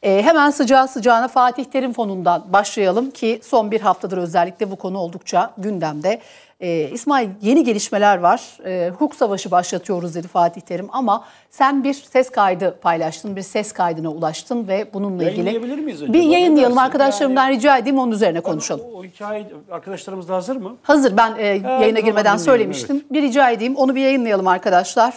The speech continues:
Speaker 1: Üzerine konuşalım çünkü bir çift, biri memur, diğeri sanıyorum bir iş insanı, e, bir, e, eş, e, karı koca dolandırılmış. İki milyon iki yüz bin dolar
Speaker 2: İş
Speaker 1: gibi bir
Speaker 2: adamı, iş
Speaker 1: rakamdan
Speaker 2: adamı bir ay-
Speaker 1: sanırım
Speaker 2: Evet.
Speaker 1: bahsediliyor.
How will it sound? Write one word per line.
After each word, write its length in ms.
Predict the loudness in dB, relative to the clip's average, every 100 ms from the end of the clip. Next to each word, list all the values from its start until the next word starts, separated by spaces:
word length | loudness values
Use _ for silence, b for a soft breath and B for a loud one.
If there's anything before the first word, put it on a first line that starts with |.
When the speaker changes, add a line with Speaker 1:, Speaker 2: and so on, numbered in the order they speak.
| -4
Speaker 1:
Üzerine 320 | 0 0 0
konuşalım 500 | -4 -4 -2 0 0
çünkü 380 | -2 -2 0 0 B B B -8
bir 140 | -4 -4
çift, 420 | -2 -4 -4 -16 -10
biri 240 | -4 -2
memur, 400 | 0 -2 -2 -4 -6 -16 -4
diğeri 340 | -2 0 -2 0
sanıyorum 440 | 0 0 -4 -4
bir 160 | -6 -6
iş 180 | -8 -6
insanı, 500 | -6 -4 -2 -2 -4 b b b -6
e, 340 | -2 0 -2 -4
bir, 400 | -6 -6 -10 -20 -16 -10
e, 340 | -8 -8 -10 -12 0
eş, 380 | 0 0 -6 -10 _ -4
e, 200 | -4 -4 -12 -2
karı 200 | -2 0
koca 400 | 0 2 2 4
dolandırılmış. 640 | 4 4 2 0 -2 -4
İki 180 | -6 -4
milyon 240 | -2 0 -2
iki 180 | -2
yüz 140 | -4 -2
bin 140 | -2
dolar 220 | 2 2
Speaker 2:
İş 60 | 2
Speaker 1:
gibi 160 | 0 0
bir 60 |
Speaker 2:
adamı, 40 | 0
iş 120 | 0
Speaker 1:
rakamdan 380 | 0 0 2 2
Speaker 2:
adamı 260 | 2 -2 -8
bir 100 | -10
ay- 60 | -8
Speaker 1:
sanırım 480 | 0 0 2 0 0
Speaker 2:
Evet. 100 | 2
Speaker 1:
bahsediliyor. 800 | 2 2 -2 0 0 4 4